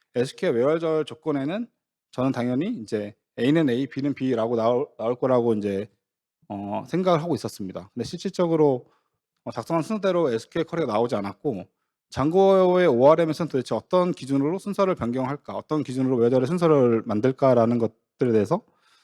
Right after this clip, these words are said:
좀 호기심을 갖게 되었습니다. <clears throat> 이 부분에 대해서는 딱히, 어, 장고의 오피셜 도큐멘트 사이트에서도 내용을 찾지는 못했고요. 어, 오늘의 대상 오알엠인데, 어, 오늘의 설명할 오알엠을 제가 이제 저희 실제 코드를 가져와 봤습니다.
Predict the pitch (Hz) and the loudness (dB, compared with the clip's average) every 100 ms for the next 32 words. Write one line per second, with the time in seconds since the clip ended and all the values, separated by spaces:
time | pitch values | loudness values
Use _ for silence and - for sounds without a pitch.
0 | _ _ - 135 151 190 196 160 110 127 | _ _ -8 -4 -2 -2 0 0 0 -2
1 | 104 104 - 87 - - _ _ _ _ | 0 -2 -6 -12 -12 -18 _ _ _ _
2 | _ _ - 165 _ _ _ _ _ _ | _ _ -12 -12 _ _ _ _ _ _
3 | _ _ - _ _ _ - 143 185 208 | _ _ -20 _ _ _ -2 2 4 6
4 | 196 175 175 190 - - 180 127 120 - | 4 2 -2 -2 -4 -2 0 2 0 0
5 | 123 147 120 117 175 160 143 - - 165 | 0 4 2 2 2 2 2 -2 -4 -2
6 | 156 180 190 - 165 143 139 - 123 113 | 0 0 0 0 -4 -2 -2 -2 -4 -2
7 | 123 170 - 190 110 98 - 95 101 135 | -2 -4 -4 -2 -2 -6 -14 -12 -12 -14
8 | _ _ _ _ _ _ _ _ _ _ | _ _ _ _ _ _ _ _ _ _
9 | _ _ _ - _ - _ _ _ _ | _ _ _ -20 _ -20 _ _ _ _
10 | 135 127 160 185 147 180 180 175 175 135 | -4 0 0 0 0 0 2 0 2 4
11 | 131 139 127 123 160 139 98 - - 117 | 4 2 0 0 0 0 -4 -8 -6 -4
12 | 113 131 143 147 190 190 185 170 120 131 | -2 0 0 0 -2 0 0 2 2 2
13 | 135 135 127 117 113 104 104 - 110 - | 2 0 -2 -2 -2 -2 -4 -4 -4 -4
14 | 196 190 - 214 190 202 220 - 117 117 | -8 -8 -6 -6 -4 -4 -6 -8 -4 -4
15 | 101 - 104 87 90 | -6 -16 -18 -18 -20